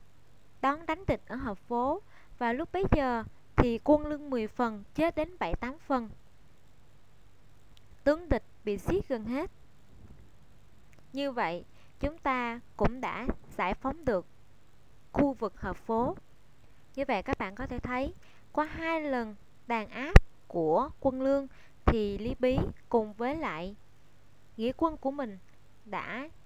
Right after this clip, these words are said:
giữ vững được những cái vùng đất mà chúng ta giành được độc lập. Thứ hai, chúng ta còn giải phóng thêm được những khu vực khác như là ở Hoàng Châu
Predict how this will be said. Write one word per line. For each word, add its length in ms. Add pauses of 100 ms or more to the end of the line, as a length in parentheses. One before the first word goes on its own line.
(180)
giữ 180
vững 300
được 280
những 160
cái 120
vùng 300
đất 160 (1120)
mà 160
chúng 180
ta 220
giành 200
được 140
độc 200
lập. 180 (340)
Thứ 120
hai, 320
chúng 240
ta 260
còn 420
giải 140
phóng 280
thêm 280
được 120
những 200
khu 140
vực 220
khác 280 (180)
như 200
là 120
ở 160
Hoàng 320
Châu 340